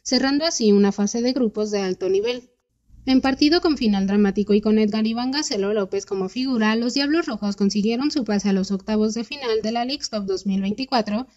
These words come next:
luego del empate dos a dos en tiempo regular, y la definición en penales donde los de Toluca reportaron tanda perfecta para imponerse cinco a cuatro.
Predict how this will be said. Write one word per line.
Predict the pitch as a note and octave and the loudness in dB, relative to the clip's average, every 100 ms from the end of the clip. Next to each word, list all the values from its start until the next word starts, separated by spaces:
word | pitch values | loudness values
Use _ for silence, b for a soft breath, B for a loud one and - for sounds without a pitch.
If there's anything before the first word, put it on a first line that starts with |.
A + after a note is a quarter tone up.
| b b | b b
luego | C#4 D4+ | 0 2
del | E4+ D#4+ | 2 2
empate | A#3 G3 F#3+ G3 | 0 -2 -2 -2
dos | G3 G#3 | -2 -2
a | C4 | -2
dos | A#3 G#3+ | 0 2
en | G#3 | 2
tiempo | G#3 F#3 F#3+ | 2 0 -2
regular, | F#3 F#3+ G#3 A#3+ B3 _ b b - | -4 -4 -2 -2 -4 _ b b -4
y | |
la | A#3+ A#3 | 0 0
definición | A#3+ B3 A#3+ B3 C#4 D4+ | 0 2 2 2 2 2
en | E4 | 2
penales | C4 G#3 F#3 G3 | 2 4 4 2
donde | G3+ F#3+ | 0 0
los | F#3 F#3 | -2 -2
de | G3 | -4
Toluca | B3 C#4 A#3+ G#3+ A3+ B3 | -6 -6 -4 -2 -4 -4
reportaron | B3 B3+ B3 C#4 D#4 E4+ | -6 -6 -6 -2 2 2
tanda | A#3+ G3+ - | 0 -2 -2
perfecta | A3 C4 G#3+ - G3+ | -4 -4 -6 -4 -2
para | G#3 G#3+ | 2 2
imponerse | G#3+ A#3 B3 B3 D#4+ | 2 0 -2 0 -2
cinco | C#4 G3 F#3+ | 0 -2 -4
a | F#3+ | -4
cuatro. | C4 G#3 F#3 | -4 -2 -2